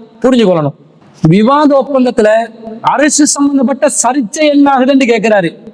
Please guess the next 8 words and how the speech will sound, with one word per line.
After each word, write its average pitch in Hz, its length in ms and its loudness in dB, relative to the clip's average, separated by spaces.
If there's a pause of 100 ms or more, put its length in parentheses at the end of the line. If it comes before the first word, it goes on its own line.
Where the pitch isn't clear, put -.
(140)
அது 233 200 0
இப்னு 269 320 2
தைமியா 269 320 0
ரஹ்மத்துல்லாஹி 254 440 -2
காலத்துல 247 320 0
தானே 254 180 0
வந்துச்சு. 240 300 0 (440)
ஏனென்றால் 233 580 0